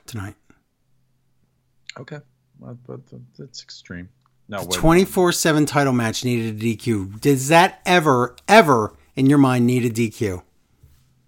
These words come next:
Speaker 2: Well, d-, keep going, d-, because this weird twenty-four seven universe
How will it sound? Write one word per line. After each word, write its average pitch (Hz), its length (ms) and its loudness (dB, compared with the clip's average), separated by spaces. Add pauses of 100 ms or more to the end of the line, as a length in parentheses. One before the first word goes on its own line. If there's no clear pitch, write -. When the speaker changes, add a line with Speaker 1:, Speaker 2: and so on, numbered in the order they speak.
(180)
Speaker 2:
Well, 151 440 2 (160)
d-, 107 140 -18 (100)
keep 170 220 -16
going, 170 260 -8 (300)
d-, - 180 -14 (100)
because 196 360 -2 (240)
this 226 280 0
weird 226 460 -4
twenty-four 175 720 -6
seven 147 480 -4
universe 143 680 -6